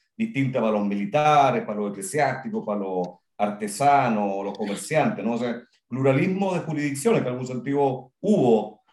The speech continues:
eh, en, en la Europa medieval, en algún sentido se supera con el Estado moderno,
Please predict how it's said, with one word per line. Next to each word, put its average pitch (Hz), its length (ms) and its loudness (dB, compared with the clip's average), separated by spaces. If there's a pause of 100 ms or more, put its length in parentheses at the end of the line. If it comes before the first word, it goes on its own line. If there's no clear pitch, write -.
(220)
eh, 110 360 0
en, 107 260 -2
en 104 260 0
la 104 140 2
Europa 120 640 4
medieval, 110 540 0
en 123 120 -8
algún 147 240 -4
sentido 165 340 -4
se 151 120 -4
supera 123 680 2
con 120 160 -4
el 113 100 -2
Estado 131 360 0
moderno, 139 680 0